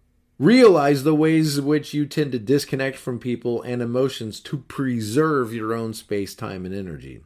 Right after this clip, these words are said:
I think that's a good word, space, time, and energy. Very important to a five. I would say a five would probably say that's the most important thing about us. Correct me if I'm wrong, which I know you will anyway. But correct me if I'm wrong. <clears throat>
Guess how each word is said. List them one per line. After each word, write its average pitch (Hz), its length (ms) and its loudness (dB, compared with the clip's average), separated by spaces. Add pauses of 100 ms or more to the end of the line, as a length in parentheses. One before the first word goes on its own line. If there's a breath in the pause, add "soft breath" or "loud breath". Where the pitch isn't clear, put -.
I 135 100 -8
think 175 160 -2
that's 127 180 -2
a 98 40 -12
good 92 280 -6
word, 71 160 -12
space, - 400 -8
time, 95 280 -12
and 87 80 -12
energy. 71 420 -16
Very 123 260 -6
important 110 480 -8
to 82 140 -10
a 78 40 -12
five. - 300 -18
I 175 120 0
would 208 140 2
say 165 160 0
a 123 60 0
five 127 300 -4
would 104 180 -8
probably 104 300 -4
say 101 180 -4
that's 98 240 -8
the 98 100 -12
most 107 300 -6
important 95 340 -8
thing 87 140 -12
about 110 320 -4
us. 69 260 -14 (920 soft breath)
Correct - 280 -12
me 101 120 -8
if 98 120 -10
I'm 104 200 -8
wrong, 92 460 -8 (120)
which - 100 -18
I 85 80 -8
know 78 120 -10
you 82 140 -8
will 82 280 -8
anyway. 80 460 -12 (160 soft breath)
But - 80 -20
correct 143 320 -2
me 139 60 -6
if 120 100 -12
I'm 113 120 -10
wrong. 127 280 -8 (100)
<clears throat> - 400 2